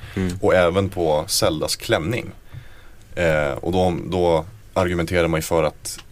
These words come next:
Speaker 2: Triforce egentligen då är en Tetraforce, men att den, det är en bit som saknas och att den då skulle kunna representera ondska på något sätt.
Speaker 1: Mm.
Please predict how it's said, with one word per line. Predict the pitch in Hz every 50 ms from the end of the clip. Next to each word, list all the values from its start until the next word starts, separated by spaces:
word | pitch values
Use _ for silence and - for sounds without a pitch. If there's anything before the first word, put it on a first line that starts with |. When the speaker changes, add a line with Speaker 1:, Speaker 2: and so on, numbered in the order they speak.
| - -
Speaker 2:
Triforce | 113 107 101 98 95 - 78 76 73 - - 95
egentligen | 85 82 80 - - 76 76
då | 73 71 65
är | 71 80 78 76
en | 73 71
Tetraforce, | - - 110 101 - - - - - - - - - - - - 82
men | 80 78
att | 76 - - - - - - - - -
den, | 87 82 85 80 80
det | 82 82
är | 82
en | 80 80 82
bit | 78 95 87 85 - -
som | - - - 73 73 71 76 80 82 -
saknas | - - 101 76 - - - - 98 - - - -
och |
att | 80 -
den | 87 82 82
då | 80 78
skulle | - - 87 80 -
kunna | 87 80 78 73
representera | 78 - - - 82 78 82 80 80
ondska | - 90 90 78 78 - - - 98 90
på | - -
något | - - -
sätt. | - - - - - - - -
Speaker 1:
Mm. | 98 92 87